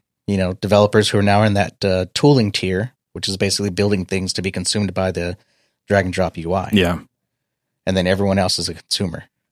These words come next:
Speaker 2: Yep. I just feel like it's, like, the vast middle swath of developers that will have to find some other way to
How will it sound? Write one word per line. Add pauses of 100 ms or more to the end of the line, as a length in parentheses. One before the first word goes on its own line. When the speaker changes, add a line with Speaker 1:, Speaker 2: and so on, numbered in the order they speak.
Speaker 2:
Yep. (1800)
I
just
feel
like
it's,
like,
the
vast (100)
middle
swath
of
developers
that (140)
will (1040)
have
to
find
some
other
way
to